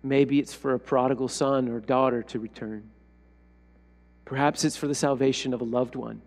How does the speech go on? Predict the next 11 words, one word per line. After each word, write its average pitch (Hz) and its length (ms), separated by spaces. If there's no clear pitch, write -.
And 123 100
I 139 60
don't 165 300
know 160 120
why 147 300
God 139 300
has 123 140
not 123 140
answered 120 400
your 110 120
prayers. 101 580